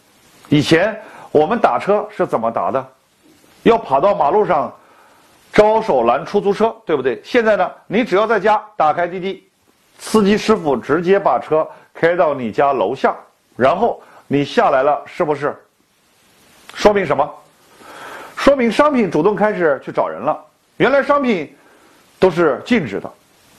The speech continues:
都需要人去追寻它，今后的商品是会主动的，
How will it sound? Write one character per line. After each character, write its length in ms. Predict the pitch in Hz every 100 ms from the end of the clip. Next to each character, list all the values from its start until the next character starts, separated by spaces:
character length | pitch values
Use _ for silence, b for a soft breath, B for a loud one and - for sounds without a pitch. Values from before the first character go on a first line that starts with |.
| _ -
都 100 | 240
需 120 | 285
要 100 | 208
人 260 | 143 165
去 280 | 185 202 156
追 180 | - 233
寻 180 | - 143
它， 240 | 156 - - _
今 240 | - 262 247
后 100 | 220
的 80 |
商 200 | 160 170
品 220 | 151 131 B B B
是 220 | - 180
会 240 | 175 175 117
主 180 | 104
动 200 | 95 139
的， 100 | 87